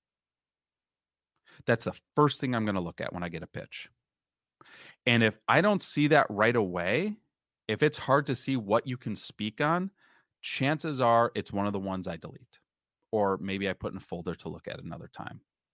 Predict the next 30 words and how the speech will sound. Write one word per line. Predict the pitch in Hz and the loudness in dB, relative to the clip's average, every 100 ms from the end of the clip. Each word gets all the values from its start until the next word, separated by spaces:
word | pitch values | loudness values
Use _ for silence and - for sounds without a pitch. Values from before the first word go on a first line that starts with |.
| _ _ _ _ _ _ | _ _ _ _ _ _
But | 113 | -2
it's | 107 - | -2 -2
not | 117 139 | -2 -2
gonna | 117 110 | -6 -6
jump | 98 87 | -6 -4
out | 95 92 | -4 -4
to | - | -10
me. | - - _ _ _ _ _ _ _ _ _ _ _ | -18 -20 _ _ _ _ _ _ _ _ _ _ _
Bullet | 123 110 - | 4 4 2
point | 87 82 | -6 -8
it | 78 | -8
out. | - - - _ _ _ | -12 -16 -20 _ _ _
Make | - 110 | -4 -2
it | 120 - - | -4 -6 -2
easy | 147 147 131 123 | 0 2 0 -2
to | 123 | -4
see. | 104 107 87 - _ | -4 -4 -6 -10 _
This | 92 87 104 160 165 - - | -18 -2 4 4 4 -4 -2
is | 151 113 | -2 -2
what | 101 110 113 - | 2 2 2 -4
I | 104 | -6
can | - 98 | -4 -6
speak | - - 82 - | -6 -8 -12 -12
on. | 82 - _ _ _ _ _ _ _ _ _ _ _ _ _ _ _ - | -14 -16 _ _ _ _ _ _ _ _ _ _ _ _ _ _ _ -12
And | 107 | -6
that's | 104 214 | -4 -2
it. | - _ _ _ _ _ | -4 _ _ _ _ _
That's | - - | -10 -4
a | 127 | 2
pitch. | 220 - | 2 0